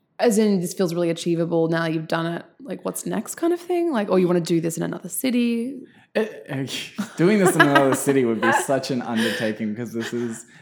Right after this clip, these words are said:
Speaker 2: as I've spoken to you about and I've spoken sort of on this podcast about before, like, this is such a, a fluke of circumstance that this can
Speaker 1: Yeah.
Speaker 2: happen. And,
Speaker 1: Yeah.
Speaker 2: like, so grateful for that fluke, but, like,
Speaker 1: <gasps>
Speaker 2: acknowledging of it.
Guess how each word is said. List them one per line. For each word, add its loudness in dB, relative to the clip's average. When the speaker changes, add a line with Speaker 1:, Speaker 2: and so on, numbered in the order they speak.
Speaker 2:
as 0
I've -2
spoken -2
to -4
you 2
about 0
and -4
I've -6
spoken -8
sort -8
of -10
on -6
this -8
podcast -8
about -8
before, -10
like, -10
this -12
is -12
such -10
a, -10
a -2
fluke 4
of 0
circumstance 0
that -6
this -4
can -4
Speaker 1:
Yeah. -4
Speaker 2:
happen. -8
And, 2
Speaker 1:
Yeah. 6
Speaker 2:
like, -10
so 4
grateful 2
for -4
that -2
fluke, 0
but, -2
like, -2
Speaker 1:
<gasps> -16
Speaker 2:
acknowledging 0
of -2
it. -4